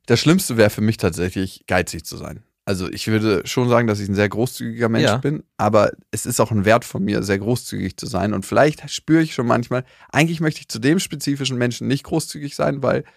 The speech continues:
Speaker 2: Genau.
Speaker 1: ich glaube, da gibt's Tendenzen zum Ausnutzen, so einseitig. Und
Speaker 2: Oder
Speaker 1: ganz
Speaker 2: w-, was heißt Tendenzen zum Ausnutzen? Du musst es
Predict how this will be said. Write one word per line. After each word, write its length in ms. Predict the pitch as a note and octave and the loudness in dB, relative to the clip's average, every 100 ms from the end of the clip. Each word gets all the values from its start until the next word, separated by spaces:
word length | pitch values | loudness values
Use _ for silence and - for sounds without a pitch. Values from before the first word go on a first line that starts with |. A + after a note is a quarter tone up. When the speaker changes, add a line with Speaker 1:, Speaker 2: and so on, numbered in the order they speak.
| _ | _
Speaker 2:
Genau. 280 | D#3 A2+ F2+ - | -2 -2 -2 -6
Speaker 1:
ich 140 | B2 | -4
glaube, 420 | - B2+ C3 B2 - - _ _ _ | 2 4 4 2 -2 -20 _ _ _
da 200 | - A#2+ | 2 4
gibt's 240 | A#2+ B2 - | 4 0 0
Tendenzen 480 | A#2+ A#2 A#2+ - G2+ | 2 2 2 -2 -4
zum 160 | G#2 | -2
Ausnutzen, 560 | F2+ A2 G#2 F#2+ - F#2 | 2 0 0 -4 -4 -2
so 160 | F#2 F2 - | -2 -2 0
einseitig. 480 | A2 G#2 F#2+ - _ _ - | 2 2 0 -4 _ _ -8
Und 220 | G#2 D#3+ | -2 4
Speaker 2:
Oder 160 | E3 - | 4 4
Speaker 1:
ganz 80 | C3+ | -2
Speaker 2:
w-, 160 | C#3+ F3+ | -8 -6
was 240 | E3+ D#3+ | -4 -2
heißt 220 | E3+ E3+ | -2 -2
Tendenzen 280 | D3+ D3+ C#3 | -4 -4 -4
zum 120 | D3 | -4
Ausnutzen? 200 | D3+ C#3 | 0 2
Du 40 | C3 | 2
musst 160 | F#3 | 2
es 180 | C3+ - | -2 -6